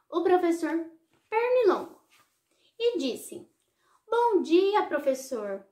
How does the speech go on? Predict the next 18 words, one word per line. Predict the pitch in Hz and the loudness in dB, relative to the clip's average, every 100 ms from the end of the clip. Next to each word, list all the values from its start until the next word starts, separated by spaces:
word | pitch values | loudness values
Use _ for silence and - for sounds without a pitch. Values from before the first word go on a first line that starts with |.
| _ | _
Como | 480 539 508 | 0 2 4
vai | 330 294 247 | 2 0 -2
o | |
senhor?" | 240 233 220 262 381 359 - _ _ _ _ _ _ _ - | -6 -12 -6 -2 0 -2 -6 _ _ _ _ _ _ _ -8
"Bom | 226 226 202 | -4 -4 -6
dia, | 170 226 - 554 | -12 -6 -4 -2
camaleão! | 539 403 285 233 220 196 196 _ _ _ _ _ _ _ | -2 0 0 0 -2 -6 -10 _ _ _ _ _ _ _
Mas | 587 480 285 | 0 2 2
o | - | -4
que | 240 | -8
é | 190 | -8
isso? | 175 247 440 - 494 - - _ _ _ _ _ _ - | -2 0 0 0 0 0 -14 _ _ _ _ _ _ 0
Por | 571 554 | 0 0
que | |
está | 392 339 - 226 | -2 -2 -6 -8
com | - 240 | -8 -10
essa | 233 220 | -10 -10
cor? | - _ 220 240 508 359 - | -12 _ -2 0 0 -2 -4